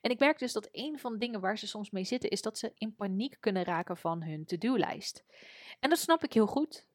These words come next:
want een to-do-lijst of een hele planning kan ook heel overweldigend zijn. Onder andere omdat het een soort stappenplan is naar onze wensen,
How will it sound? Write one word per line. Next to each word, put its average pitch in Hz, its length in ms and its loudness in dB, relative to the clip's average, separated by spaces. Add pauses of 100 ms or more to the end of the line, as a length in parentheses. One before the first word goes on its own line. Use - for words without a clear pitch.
(100)
want 226 400 4
een 233 80 2
to-do-lijst 190 640 4
of 196 80 0
een 190 60 0
hele 175 180 2
planning 170 440 -2
kan 320 260 6
ook 226 180 4
heel 208 280 8
overweldigend 190 680 2
zijn. - 400 -4 (880)
Onder 233 260 6
andere 214 440 4
omdat 202 680 4 (240)
het - 560 2 (120)
een 196 220 0
soort - 580 -2 (200)
stappenplan 170 840 -2 (140)
is - 460 0
naar 196 260 4
onze 196 320 -2
wensen, 175 560 -2